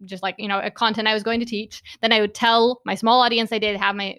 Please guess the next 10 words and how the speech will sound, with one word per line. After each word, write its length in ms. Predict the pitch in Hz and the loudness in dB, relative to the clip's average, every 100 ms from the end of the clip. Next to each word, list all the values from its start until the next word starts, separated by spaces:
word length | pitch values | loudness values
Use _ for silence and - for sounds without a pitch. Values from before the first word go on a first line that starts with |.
| _ | _
small 340 | - 233 269 | -4 2 4
email 320 | 254 240 226 | 2 0 0
list, 380 | 220 226 220 - 196 | 0 -2 -6 -12 -8
these 240 | 202 180 | -8 -2
new 160 | 214 277 | 0 0
YouTube 400 | 254 247 240 - | 0 -4 -8 -10
subscribers, 720 | 214 - 220 202 208 208 202 | -14 -2 0 0 0 -2 -4
'cause 140 | 190 | -8
this 120 | 196 196 | -6 -4
was, 220 | 196 | -6